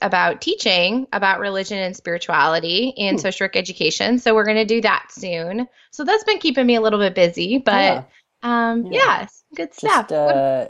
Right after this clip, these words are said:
Speaker 2: jet setting around the country and getting money. So.
Speaker 1: Well, I mean, <laughs> it's a, it's been, it's been busy, but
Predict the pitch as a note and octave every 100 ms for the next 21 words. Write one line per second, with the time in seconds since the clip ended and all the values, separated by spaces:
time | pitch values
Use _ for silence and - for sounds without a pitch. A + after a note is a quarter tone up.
0 | - C#3+ D#3+ - E3 E3 D#3 D#3 - D#3+
1 | - G3 F#3+ C#3+ C#3+ D3 C#3 F3+ E3+ D3
2 | B3+ B2+ - _ _ - B2 - C3 B3
3 | E4 D4 D4 D#4+ E4 E4+ B3+ - D4 D4
4 | C4+ C4 B3 B3 C4+ - - - _ _
5 | A#4 B3+ E4 D4 C4+ - - - - C4+
6 | - - C4+ C4+ B3 _ _ C#4 B3+ -
7 | C4+ A3+ F3+ E3+ E3 A3+ A3 F#3+ F3 F3